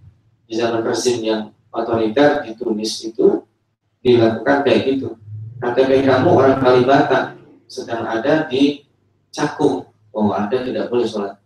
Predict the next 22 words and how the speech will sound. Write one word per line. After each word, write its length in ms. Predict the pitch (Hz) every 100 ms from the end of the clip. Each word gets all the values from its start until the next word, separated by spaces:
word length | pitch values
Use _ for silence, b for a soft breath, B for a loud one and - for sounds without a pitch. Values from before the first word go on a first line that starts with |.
| -
Anda 260 | 110 113 110
harus 160 | 107
sholat 240 | 117 113 104
di 80 |
Kalibata." 640 | - 98 98 98 - - _ 131
Itu 80 |
nggak 120 | 131 104
masuk 180 | 101 101
akal 220 | - 104
juga. 380 | 131 117 110 - _ _ _
Kan 220 | 123 117
itu 180 | 110 135
sudah 140 | 127 120
dihapus 520 | 110 113 110 143 143 123
kan, 100 | 120 - _ _
itu 140 | 120 123
kan 140 | 120
syariat 480 | - 123 120 117 120 -
umat-umat 400 | 110 104 110 110
terdahulu 480 | 107 110 110 123 113
tapi 180 | 107 -
dipakai. 400 | - 104 -